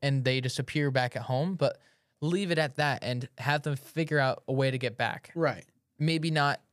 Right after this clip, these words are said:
Speaker 1: Maybe they do get home the same exact way. It's just,
Speaker 2: Right,
Speaker 1: it
Speaker 2: but they
Speaker 1: takes
Speaker 2: have
Speaker 1: more
Speaker 2: to, they have
Speaker 1: time.
Speaker 2: to, like, find a way to send a message to, to Cassie to be
Speaker 1: Yeah.
Speaker 2: like, "Hey, we won, you know, bring us home."
Speaker 1: I just
Speaker 2: Not
Speaker 1: feel like it,
Speaker 2: just,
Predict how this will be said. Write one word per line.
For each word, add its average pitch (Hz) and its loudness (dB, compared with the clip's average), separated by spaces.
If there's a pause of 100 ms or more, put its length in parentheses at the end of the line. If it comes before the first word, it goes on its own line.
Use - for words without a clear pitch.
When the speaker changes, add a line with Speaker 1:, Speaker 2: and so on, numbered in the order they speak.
(160)
Speaker 1:
Maybe 202 0
they 262 0
do 190 -2
get 165 0
home 156 0
the 139 -2
same 156 -2
exact 139 0
way. 131 -2 (460)
It's 147 -2
just, 156 2
Speaker 2:
Right, 143 2
Speaker 1:
it 165 2
Speaker 2:
but 160 2
they 170 4
Speaker 1:
takes 165 4
Speaker 2:
have 175 4
Speaker 1:
more 165 6
Speaker 2:
to, 156 0
they 170 6
have 160 4
Speaker 1:
time. - -4
Speaker 2:
to, 175 0
like, 147 2 (320)
find 165 4
a 160 8
way 147 6
to 135 0
send 147 2
a 147 0
message 135 -4
to, 127 -6 (220)
to 127 -2
Cassie 135 -2 (440)
to 143 0
be 135 4
Speaker 1:
Yeah. 139 4
Speaker 2:
like, 131 0
"Hey, 135 0 (120)
we 151 2
won, 143 2 (180)
you 139 2
know, 117 0 (160)
bring 143 2
us 127 -2
home." 120 0 (880)
Speaker 1:
I 135 4
just 165 8
Speaker 2:
Not 180 4
Speaker 1:
feel 180 4
like 175 2
it, 165 4
Speaker 2:
just, - 0